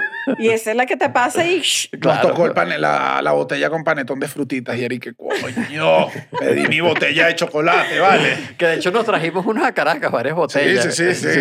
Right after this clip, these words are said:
Speaker 3: No,
Speaker 1: sí,
Speaker 3: no,
Speaker 1: sí.
Speaker 3: nos volvimos
Speaker 2: Y
Speaker 3: locos.
Speaker 2: no le, y no la repartieron porque yo no sé nada de esta historia.
Speaker 3: <laughs> Pero eran
Speaker 2: ¿Por qué se quieren quedar con mi botella? ¿Están viendo?
Speaker 3: Pero en general es eso. Entonces, como en la zona de los Andes, miche es pa' todo. Sí... Aquí va, también lo probamos, eh, cuando nos llevaron como a ver unas montañas en el páramo.
Speaker 1: Ujú.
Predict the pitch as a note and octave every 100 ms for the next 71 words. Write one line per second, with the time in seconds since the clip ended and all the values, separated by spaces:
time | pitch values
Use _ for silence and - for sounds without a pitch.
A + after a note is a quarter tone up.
0 | C3+ D#3+ D3+ C3+ C#3 D3 D3 F3 F3+ G3
1 | F#3 G#3 G3+ G3+ G3 F#3 G3 C4+ F4+ E4
2 | C4 D4+ F#4 B3+ G3+ G3+ A3 G#4 D4 B3+
3 | G#3+ G#3 G#3 - G#3 D4+ F#4 A3 G3 -
4 | _ - F#3+ G#3 G#3+ F3+ F3 A#3 F3+ E3
5 | C#4 C4+ C4+ C4+ B3 A#3+ C4+ C#4 A#3+ G#3
6 | A#3+ A#3 A#3+ A#3+ B3 D4 D4 A3 E3+ F3+
7 | _ _ _ _ _ _ _ _ _ _
8 | _ G#3+ A#3 G#3+ F#3+ F3+ F#3 E3 - -
9 | C#3+ F3 F#3+ F#3+ F3+ E3+ F3+ G#3 G#3+ A#3
10 | A3+ G3 F#3+ G3+ G3 G3 G#3+ G#3 - -
11 | G3+ G#3 - _ _ _ _ _ - F3+
12 | F3 F3+ F3 E3+ D#3+ E3+ F#3 E3 D#3 D#3
13 | D#3+ D#3+ D3+ C#3+ C#3+ D#3 D#3+ D#3+ D#3 D#3
14 | D#3+ F3 G#3 E3+ D#3 E3+ F#3+ F3 D3+ D3
15 | D#3 F3+ D3 C#3 C3+ A2+ - A#2+ A#2+